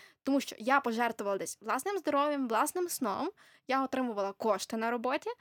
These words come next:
але ці кошти я вклала в видання власної книги, в новий ноутбук для того, щоб мати можливість її, в принципі, писати, друкувати, е, в повністю, м, всю стратегію, е, продажів своєї книги. Тобто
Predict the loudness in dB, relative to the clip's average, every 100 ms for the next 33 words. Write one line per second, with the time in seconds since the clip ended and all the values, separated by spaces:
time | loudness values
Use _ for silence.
0 | -14 -4 0 0 2 0 2 2 2 -2
1 | 0 0 0 2 2 2 0 2 2 2
2 | -2 -4 0 2 4 4 4 4 2 2
3 | 0 -4 -4 0 4 4 6 4 2 -2
4 | -8 0 0 0 0 2 2 0 2 2
5 | 4 0 0 0 -2 2 4 4 4 4
6 | 4 4 0 0 2 2 0 -2 0 0
7 | 0 -2 -4 -4 0 -2 -2 -4 -2 0
8 | 2 2 2 -2 -2 0 2 2 0 -4
9 | -6 -16 -4 -2 0 0 -2 0 2 2
10 | -2 -2 0 0 -2 -16 -10 -6 -2 -2
11 | -2 -2 -2 -4 -2 0 2 4 4 2
12 | 0 -2 -4 -16 _ -4 -2 0 0 0
13 | -4 -6 _ 6 8 8 4 2 2 2
14 | 2 0 0 0 0 -2 -2 -2 -2